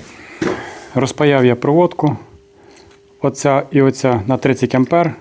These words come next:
Самі такі силові дроти, якби пустив туди.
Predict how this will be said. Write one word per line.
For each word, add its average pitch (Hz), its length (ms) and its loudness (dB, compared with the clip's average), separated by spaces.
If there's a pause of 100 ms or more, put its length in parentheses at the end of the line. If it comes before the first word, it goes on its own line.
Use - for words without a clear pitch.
(1040)
Самі 139 300 2
такі 120 260 -4
силові 123 640 2
дроти, 127 400 0
якби 120 220 2
пустив 120 320 -2
туди. 101 280 -2